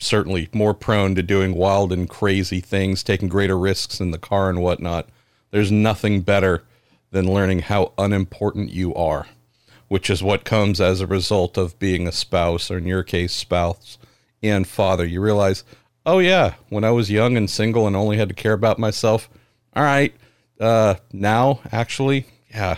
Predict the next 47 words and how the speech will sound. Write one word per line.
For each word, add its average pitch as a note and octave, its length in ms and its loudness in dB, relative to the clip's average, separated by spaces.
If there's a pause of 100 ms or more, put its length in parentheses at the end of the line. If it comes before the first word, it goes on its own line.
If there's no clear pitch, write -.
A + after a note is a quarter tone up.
I - 40 -8
realize G2 460 0
that F2+ 140 -4 (400)
I G2 60 -6
do G#2 180 -2
need G2 160 2
to F2+ 60 -2
get F2 160 0
up F2 160 0
early E2 260 -2
and D#2+ 180 -10
make F2+ 200 -2
the F#2 60 -12
kids F#2 220 -4
breakfast - 580 -4
and F2 140 -4
do F#2 140 -2
a - 20 -2
lot F2 220 -2
of E2+ 80 -4
things F#2 280 -4
that E2+ 100 -4
no A#2+ 200 0
one C3 220 2
would A#2+ 160 0
think A#2 380 -2 (380)
a - 40 -16
six-time F#2 640 -2
champion F#2 540 -2
might E2+ 260 -2
do." E2+ 260 -2
So, E2 320 -2 (460)
uh, F2+ 460 -2
you've F#2 220 -6
certainly E2+ 400 -2
been E2+ 260 -4
among F2+ 300 -2
the F2+ 80 -2
most G2 320 -2
grounded F#2+ 680 -2
in F#2 120 -4
the F2+ 100 -4
sport F#2 420 -6
for G2 140 -4
a F#2 40 0
long F#2+ 300 -2
time. F#2+ 440 -2